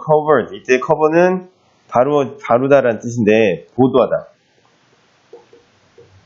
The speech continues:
그래서 근데 보도됩니다. In the pre-, press, 언론에서. 자, 그리고는 show up, 나타납니다. 이렇게 병렬이에요. On the university's homepage, 대학의 홈페이지에.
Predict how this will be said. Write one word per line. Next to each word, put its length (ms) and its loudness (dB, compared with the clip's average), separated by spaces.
그래서 240 2
근데 260 0
보도됩니다. 1000 2
In 160 -4
the 140 0
pre-, 340 0
press, 340 0
언론에서. 760 2
자, 160 0
그리고는 320 2
show 320 2
up, 260 2
나타납니다. 1700 0
이렇게 260 -6
병렬이에요. 640 2
On 140 -2
the 160 4
university's 800 0
homepage, 540 -4
대학의 260 2
홈페이지에. 720 0